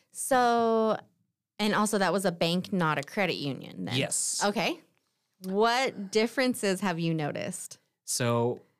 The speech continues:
Speaker 2: one of the biggest changes for me personally, just coming over here, was there, and this is a me thing,
Speaker 1: <laughs>
Speaker 2: switching over from the word customer to the word member.
Speaker 1: Mm-hmm.
Speaker 2: Um, and I've gotten more used to saying the word member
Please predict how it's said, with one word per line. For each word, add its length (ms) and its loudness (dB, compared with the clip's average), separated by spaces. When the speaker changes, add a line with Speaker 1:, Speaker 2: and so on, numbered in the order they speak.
Speaker 2:
one 260 2
of 100 0
the 200 -2
biggest 840 0
changes 520 0
for 160 -2
me 340 2
personally, 640 -2
just 260 -4
coming 300 -4
over 180 -4
here, 260 0
was 600 -4
there, 360 0
and 320 0
this 160 4
is 140 -2
a 120 4
me 260 2
thing, 300 2
Speaker 1:
<laughs> 140 2
Speaker 2:
switching 320 2
over 200 4
from 160 -4
the 80 2
word 320 2
customer 460 0
to 120 -8
the 80 -4
word 240 0
member. 600 -4
Speaker 1:
Mm-hmm. 720 -4
Speaker 2:
Um, 460 0
and 280 0
I've 160 -2
gotten 200 2
more 160 2
used 240 0
to 60 -6
saying 200 2
the 60 0
word 200 -2
member 580 0